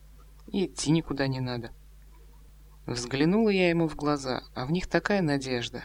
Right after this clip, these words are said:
что сердце сжалось. В конце концов, чего я теряю? Невинности лишиться, наверное, не больнее, чем кулаком в челюсть. Мы ведь все равно жить вместе собирались, днем раньше, днем позже.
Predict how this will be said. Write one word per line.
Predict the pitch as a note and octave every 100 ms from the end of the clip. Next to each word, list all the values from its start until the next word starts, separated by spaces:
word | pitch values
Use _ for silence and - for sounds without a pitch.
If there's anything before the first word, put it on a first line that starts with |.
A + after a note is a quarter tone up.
| -
что | - D#3+
сердце | - F#3+ - C3
сжалось. | A#2+ A#2+ A2+ A#2 - - - - - -
В | -
конце | D#3+ E3 G#3
концов, | E3+ D3+ C#2 - - -
чего | - D#3+ G#3
я | G#3+
теряю? | D3 C#3 B2 A2+ - - - - - - -
Невинности | C#3 F3 A#3 A3+ - F#3
лишиться, | E3+ - G3 -
наверное, | D3 E3 F3+ E3
не | E3+
больнее, | D#3+ E3+ F#3 G#3
чем | - B2
кулаком | - B2 - E3+
в | -
челюсть. | - D3 C#3 C3+ - - - - - - -
Мы | C3+ E3
ведь | G3+
все | - G3
равно | G3+ A#3
жить | D#3 C#3+
вместе | B2+ B2+ - -
собирались, | - B2 A#2+ A2+ A2+ - -
днем | A#2+ D#3 G#3+
раньше, | C#3 D3+ - - -
днем | - C3 D3+ E3
позже. | - B2 A#2+